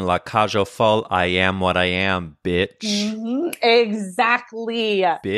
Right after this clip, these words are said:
Speaker 2: Exactly.
Speaker 1: How about you
Speaker 2: <laughs>
Speaker 1: start, stop asking what I am and start asking who you're voting for? <laughs>
Speaker 2: Yes, yes. Which is also, um, my, you know, uh, one of my exes said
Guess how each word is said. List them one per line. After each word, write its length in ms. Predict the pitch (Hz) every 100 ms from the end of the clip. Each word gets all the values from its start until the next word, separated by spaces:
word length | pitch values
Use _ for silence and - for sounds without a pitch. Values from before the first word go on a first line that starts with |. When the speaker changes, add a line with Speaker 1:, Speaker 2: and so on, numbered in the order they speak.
| 202
Speaker 2:
Exactly. 560 | 196 175 180 180 170 131
Speaker 1:
How 160 | 117 131
about 240 | 143 120
you 120 | 123
Speaker 2:
<laughs> 140 | - -
Speaker 1:
start, 320 | 131 131 -
stop 240 | - 127
asking 400 | 113 120 - 120
what 140 | 104 -
I 200 | 104 123
am 140 | 107
and 100 | 95
start 240 | - 104 98
asking 460 | 95 - - 101
who 180 | 98 123
you're 200 | 110 107
voting 400 | 92 107 110 101
for? 360 | - 90 87 -
<laughs> 40 | - _ - 131 - -
Speaker 2:
Yes, 560 | 202 226 220 208 220 -
yes. 440 | 180 180 226 330 740 719 - - _ _ - -
Which 260 | 285 294
is 160 | 311 - -
also, 600 | 208 208 311 339 359 587
um, 580 | 220 208 202 196 190 170 -
my, 960 | 170 170 165 170 185 196 196 196 196 185 - _
you 120 | 196
know, 260 | 170 117 - _ - -
uh, 180 | 147 135 - _ _ _ -
one 140 | 196
of 40 | 202
my 80 |
exes 560 | 117 151 - 123 - -
said 200 | 156